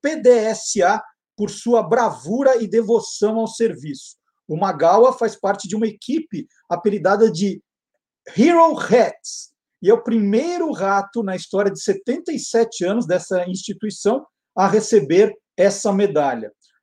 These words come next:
Ele é da raça da espécie os ratos gigantes africanos,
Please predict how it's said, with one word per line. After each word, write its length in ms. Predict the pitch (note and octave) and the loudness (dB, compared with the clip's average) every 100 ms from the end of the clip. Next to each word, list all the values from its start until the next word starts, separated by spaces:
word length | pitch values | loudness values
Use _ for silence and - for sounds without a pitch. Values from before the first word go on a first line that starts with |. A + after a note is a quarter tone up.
| _ - | _ 2
Ele 400 | G3 G3+ G3+ G3+ | 6 6 6 4
é 100 | G3+ | 4
da 280 | F#3+ F#3 | 0 0
raça 880 | D#3+ F3+ F#3+ - - F3+ F3 E3 D#3 D3+ | -2 -4 -4 -6 -2 2 4 2 0 -2
da 100 | D#3 | -2
espécie 500 | - F#3 F#3 F3 E3+ | -4 -4 -4 -4 -8
os 120 | A#2+ | -4
ratos 360 | F3+ F#3 F#3 | -4 -4 -10
gigantes 440 | C#3+ C3+ D#3 E3+ F#3 | -10 -6 -4 -4 -4
africanos, 640 | F3 G3+ G3+ F#3 A3 | -4 -4 -4 -2 -2